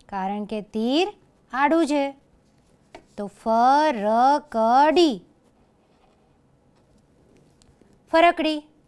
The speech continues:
ત્યારબાદ ચિત્ર શેનું છે? કોણ કહેશે મને? અરે વાહ ભાઈ વાહ, બધા બાળકો બોલે. બોલો, બોલો, શું, શું, શું?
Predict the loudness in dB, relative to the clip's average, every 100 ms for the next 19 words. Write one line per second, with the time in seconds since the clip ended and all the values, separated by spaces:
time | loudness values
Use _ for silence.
0 | _ _ _ _ _ _ _ _ _ _
1 | _ _ _ _ _ _ _ _ _ 4
2 | 6 6 4 -4 -2 0 0 -2 -10 -4
3 | -4 -4 -8 -8 -6 -4 0 0 0 -2
4 | -10 _ _ _ _ _ _ -2 -2 0
5 | 0 0 -2 -2 -2 -2 -4 -4 -10 -20
6 | _ _ -20 _ _ _ _ _ _ -10
7 | -6 -2 -2 0 0 0 -2 -6 -4 -2
8 | 0 -2 -2 -6 -4 -2 -2 -2 -4 -8
9 | -6 -4 -4 -6 -12 _ _ _ _ _
10 | _ _ _ _ -6 -2 -2 0 -2 0
11 | -2 0 0 0 -2